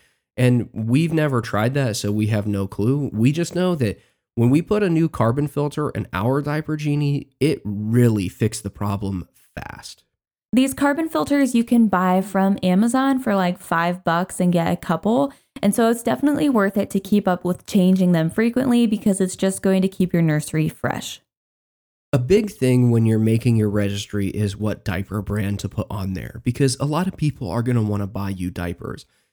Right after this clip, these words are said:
Speaker 1: And part of the issue with picking a diaper brand is you don't really know how your baby's skin is gonna react to the diapers you use.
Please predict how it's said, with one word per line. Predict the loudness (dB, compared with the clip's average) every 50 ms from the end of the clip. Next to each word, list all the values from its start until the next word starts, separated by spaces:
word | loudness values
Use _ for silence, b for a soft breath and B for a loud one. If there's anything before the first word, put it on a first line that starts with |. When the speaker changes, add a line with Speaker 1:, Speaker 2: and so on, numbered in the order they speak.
| _ _ _ _ _ _ 0
Speaker 1:
And | 0 2 2
part | 2 0 0 0
of | 0
the | 0 -2 0
issue | 0 -2 -2 -2 -2 0 0 0
with | 0 -2 -4 -4 -2
picking | -4 -2 0 0 0 0
a | -2
diaper | -2 -4 -6 -6 -6 -6 -8
brand | -6 -4 -2 -2 0 -2 -2 -2
is | -2 -2 0
you | 0 0
don't | 0 0 0 0 -2 -2
really | -4 -4 -2 0 0
know | 0 0 0 0 0 0 -2
how | -2 -4 -4 -2
your | -2 -2 -2
baby's | -4 -4 -4 -4 -4 -4 -6 -6 -6
skin | -8 -10 -12 -10 -6 -4 -2 -2 0 -2 -2
is | -2 -4 -6 -6
gonna | -4 -2 -2 0 0
react | -2 -4 -4 -6 -6 -6 -6 -8 -8 -6 -6
to | -6
the | -6 -6
diapers | -6 -6 -6 -6 -6 -6 -8 -8 -8 -8 -8 -8
you | -6 -6
use. | -4 -4 -4 -4 -6 _ -16 -18 -18